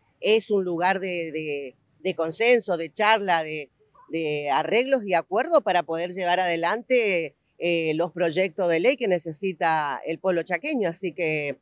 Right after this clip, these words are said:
bien, el Poder Legislativo, los proyectos de ley salen,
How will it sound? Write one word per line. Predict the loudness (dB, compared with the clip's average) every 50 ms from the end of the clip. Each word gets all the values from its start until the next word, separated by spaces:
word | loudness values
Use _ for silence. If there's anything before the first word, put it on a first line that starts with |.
| _ _
bien, | -6 -4 -2 -2 -2 -4
el | -4 -6 -6
Poder | -4 -2 -2 -2 -2 -2
Legislativo, | -6 -8 -6 -4 -2 -2 -2 -2 -4 -6 -4 -4 -4 -6 _ _ -8
los | -4 -4 -4 -4 -6
proyectos | -4 -4 -4 -2 0 -2 -2 -2 -4 -8 -8 -6
de | -4 -4 -2
ley | -2 -2 -2 -2 -4
salen, | -4 2 4 4 4 6 4 2 0 0